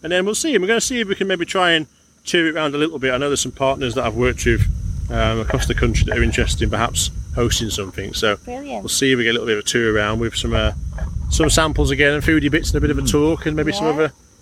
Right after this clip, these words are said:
Speaker 1: other speakers in there as well. Could be a nice thing to do. But
Speaker 3: Yeah.
Speaker 1: otherwise, very open to, um, to all bits, but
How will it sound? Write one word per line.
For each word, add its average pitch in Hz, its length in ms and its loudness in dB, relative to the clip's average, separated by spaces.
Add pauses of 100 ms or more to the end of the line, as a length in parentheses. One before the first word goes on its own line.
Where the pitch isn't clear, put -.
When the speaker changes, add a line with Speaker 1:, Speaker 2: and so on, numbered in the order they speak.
(120)
Speaker 1:
other 160 140 -4
speakers 160 400 -2
in 151 80 -2
there 147 160 0
as 139 100 -2
well. 160 200 2
Could 120 160 -6
be 117 60 -2
a - 20 -2
nice 110 220 -4
thing 107 140 -10
to 101 120 -14
do. 98 240 -4
But 104 160 -6 (200)
Speaker 3:
Yeah. 101 220 -12
Speaker 1:
otherwise, 143 340 2
very 156 200 4
open 139 240 0
to, 123 220 0 (1040)
um, 113 260 -2
to 120 140 0
all 117 160 0
bits, 117 220 -2
but 117 160 -2